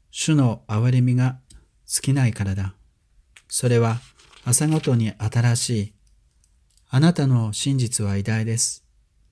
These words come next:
主こそ私への割り当てです。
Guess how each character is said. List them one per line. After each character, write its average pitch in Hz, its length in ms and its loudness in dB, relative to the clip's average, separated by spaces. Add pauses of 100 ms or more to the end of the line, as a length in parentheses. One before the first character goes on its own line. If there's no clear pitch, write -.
(500)
主 - 160 -8
こ 131 160 2
そ 107 340 -4 (120)
私 123 460 -2
へ 131 100 2
の 107 320 -2
割 107 220 -2
り 120 60 0
当 120 100 0
て 120 120 -4
で 110 220 -2
す。 - 280 -8